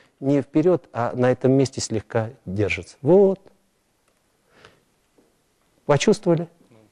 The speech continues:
Спасибо вам большое. Вот здесь, кстати говоря, хорошее положение тела. И если правильно стоять,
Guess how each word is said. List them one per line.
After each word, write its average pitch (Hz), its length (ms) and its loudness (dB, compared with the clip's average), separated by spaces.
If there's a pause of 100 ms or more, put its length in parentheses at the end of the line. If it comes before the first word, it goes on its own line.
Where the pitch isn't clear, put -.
Спасибо 143 380 0
вам 135 200 0
большое. 131 320 2
Вот 151 120 6
здесь, 190 240 4
кстати - 360 0
говоря, 151 240 2
хорошее 160 460 0
положение 110 580 -2
тела. 92 340 -10 (800)
И 160 80 2
если 180 240 6
правильно 175 560 4
стоять, 160 640 2